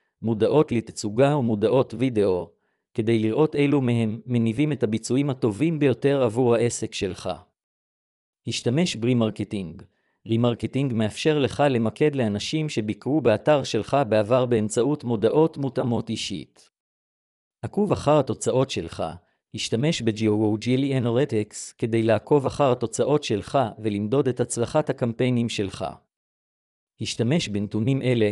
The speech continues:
כדי לבצע התאמות ולשפר את מסעות הפרסום שלך לאורך זמן.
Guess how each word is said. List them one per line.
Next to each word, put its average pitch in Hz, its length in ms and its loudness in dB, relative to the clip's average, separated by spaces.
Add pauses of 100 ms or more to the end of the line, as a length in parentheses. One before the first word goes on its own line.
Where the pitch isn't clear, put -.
כדי 107 220 0
לבצע 107 440 2
התאמות 120 440 0
ולשפר 120 520 0
את 127 120 -4
מסעות 143 380 -2
הפרסום 127 500 -2
שלך 135 360 -2 (120)
לאורך 120 460 2
זמן. 104 320 -4